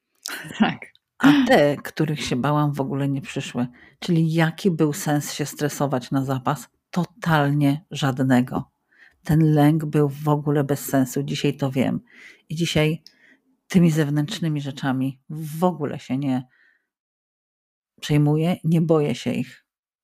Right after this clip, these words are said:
Speaker 2: bo w mojej
Speaker 1: Mhm.
Speaker 2: rzeczywistości tego nie ma. Wiem, że niektórzy mnie odbierają jak szaloną. Mam koleżankę, która tak patrzy na mnie. Powiedziała kiedyś, że jestem egoistką. No cóż.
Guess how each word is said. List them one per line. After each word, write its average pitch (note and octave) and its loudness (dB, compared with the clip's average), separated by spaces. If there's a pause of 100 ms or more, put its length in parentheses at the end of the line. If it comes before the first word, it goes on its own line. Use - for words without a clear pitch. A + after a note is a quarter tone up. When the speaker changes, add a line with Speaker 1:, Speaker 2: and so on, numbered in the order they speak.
Speaker 2:
bo D#3+ -2
w C3+ -6
mojej E3+ 6
Speaker 1:
Mhm. F#3 0
Speaker 2:
rzeczywistości D3+ -4
tego C#3 0
nie D3 2
ma. G2 0 (460)
Wiem, F3 4
że D3 4
niektórzy D3 0
mnie F3 0
odbierają C#3+ 0 (720)
jak D3 -2
szaloną. D3+ 0
Mam D3 2
koleżankę, C#3+ 0
która C#3+ -2
tak A#2+ -4
patrzy - -6
na B2 2
mnie. C#3 2 (320)
Powiedziała C#3 -2
kiedyś, C#3 -4
że D3 -4
jestem C#3+ 0
egoistką. D3 -2 (600)
No D#3+ 0
cóż. - -10